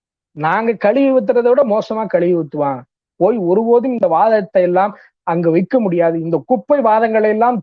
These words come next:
தூக்கி கொண்டு வராதீர்கள் என்று நீதித்துறை நம்ம சாட்டையால அடிக்கும் அப்படின்னு தெரிஞ்சு கொண்டுதான் அவர்கள் பல நாள் கழித்து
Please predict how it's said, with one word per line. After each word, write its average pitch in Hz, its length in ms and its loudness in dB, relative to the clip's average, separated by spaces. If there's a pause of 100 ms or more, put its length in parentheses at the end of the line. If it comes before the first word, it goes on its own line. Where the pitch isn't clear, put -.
தூக்கி 311 340 0
கொண்டு 233 280 0
வராதீர்கள் 226 520 -2
என்று 196 220 0 (360)
நீதித்துறை 240 640 2 (240)
நம்ம 170 240 -2
சாட்டையால 208 640 0
அடிக்கும் 165 520 -4 (540)
அப்படின்னு 165 440 0
தெரிஞ்சு 208 340 0
கொண்டுதான் 190 480 0 (220)
அவர்கள் 175 460 2 (260)
பல 160 240 0
நாள் 214 300 0
கழித்து 180 500 -2